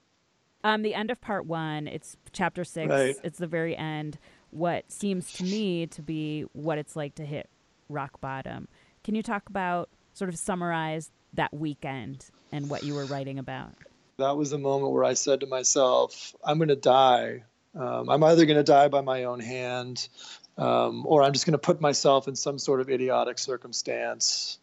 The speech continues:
Speaker 2: a drunk driving accident, whatever, and that's gonna be the end of it." So the, the, the way part one ends in the book, um, is that I found myself in a, in a dive bar on a Friday morning,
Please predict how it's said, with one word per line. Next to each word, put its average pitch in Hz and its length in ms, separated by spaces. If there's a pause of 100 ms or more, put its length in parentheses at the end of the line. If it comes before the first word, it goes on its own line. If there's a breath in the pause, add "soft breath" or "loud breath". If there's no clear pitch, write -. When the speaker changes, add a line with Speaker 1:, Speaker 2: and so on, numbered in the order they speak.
(100)
Speaker 2:
a 127 100
drunk 123 260
driving 120 360
accident, 117 480
whatever, 113 480
and 110 260 (720 loud breath)
that's 156 200
gonna 165 180
be 156 140
the 143 160
end 156 200
of 131 80
it." 123 180 (160)
So 160 300
the, 151 120
the, 151 680 (220)
the 165 240
way 180 320
part 170 360
one 156 360
ends 147 440
in 143 120
the 131 80
book, 180 440 (160)
um, 135 400
is 123 120
that 135 160
I 127 100
found 135 320
myself 135 560
in 131 100
a, 123 440 (960 loud breath)
in 170 180
a 156 60
dive 143 500
bar 143 400
on 135 60
a 135 80
Friday 147 640
morning, 139 640